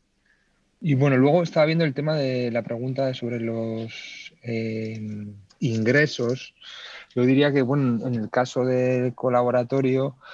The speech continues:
y, y del ecosistema, precisamente, eh, el cómo financiar la financiación de, de todo esto es uno de los temas importantes,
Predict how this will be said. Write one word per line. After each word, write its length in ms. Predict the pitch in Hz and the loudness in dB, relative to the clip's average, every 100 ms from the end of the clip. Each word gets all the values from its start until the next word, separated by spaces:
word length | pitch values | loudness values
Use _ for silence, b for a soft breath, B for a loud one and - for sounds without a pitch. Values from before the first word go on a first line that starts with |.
| B B B _ | B B B _
y, 500 | - 120 113 113 143 | -4 0 0 0 0
y 40 | 117 | 0
del 160 | 113 | 0
ecosistema, 760 | 117 127 120 123 - 131 143 139 | 0 -2 -2 -4 0 2 2 2
precisamente, 1400 | 127 107 135 131 135 131 143 139 139 147 165 156 120 113 | 0 0 0 2 0 2 0 0 0 -2 -6 -6 -6 -6
eh, 60 | 107 107 104 107 104 | -6 -6 -4 -6 -6
el 160 | 113 | -8
cómo 320 | - 127 135 127 | -2 0 0 0
financiar 720 | 127 120 120 139 139 135 - _ _ _ b _ - | 0 -2 0 2 2 2 -2 _ _ _ b _ -16
la 60 | 110 | -6
financiación 840 | 120 117 120 117 - 135 131 127 | -2 -2 0 -2 2 2 2 0
de, 320 | 127 120 123 | 2 2 0
de 120 | 120 | 0
todo 200 | 127 127 | 0 0
esto 220 | 135 - | 0 0
es 140 | 147 - | -2 -2
uno 280 | 151 127 123 | -4 0 2
de 60 | |
los 180 | 123 120 | 2 0
temas 540 | 139 131 131 127 123 - | 0 2 2 2 0 -2
importantes, 920 | 160 120 127 127 135 139 143 170 - | -2 0 -4 0 -2 0 0 -2 -6